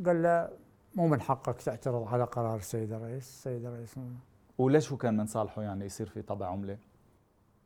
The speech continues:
Speaker 2: حسين كامل.
Speaker 1: ذا-، ذاك هو ك-، حكى حكي علبي، لأن هو فاهم بالنظرية
Speaker 2: متخصص.
Speaker 1: النقدية. يعني طبع داخل البلد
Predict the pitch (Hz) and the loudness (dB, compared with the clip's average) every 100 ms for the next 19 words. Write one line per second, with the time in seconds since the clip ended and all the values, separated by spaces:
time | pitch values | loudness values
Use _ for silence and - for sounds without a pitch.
0 | _ _ - - 127 - 104 165 190 208 | _ _ -14 0 2 2 0 0 2 2
1 | 190 175 202 185 185 165 180 180 180 175 | 2 4 4 2 2 2 4 2 2 -2
2 | - - - 165 - 165 160 151 156 - | -10 -10 -8 -8 -4 -4 -2 -2 -2 -2
3 | 151 151 - - - - - 156 139 139 | -2 -4 -6 -12 -20 -20 -2 0 2 0
4 | 131 127 139 147 147 151 156 170 - - | 2 2 2 2 2 0 -4 -6 -10 -4
5 | 208 202 165 143 135 135 131 143 139 131 | 0 2 2 2 0 0 2 2 2 2
6 | 131 127 165 139 135 - _ _ _ _ | 0 2 2 2 -2 -12 _ _ _ _
7 | - 110 123 127 190 170 160 139 131 180 | -14 -8 -4 2 4 4 2 4 4 4
8 | 165 156 139 180 202 170 | 4 0 2 2 2 0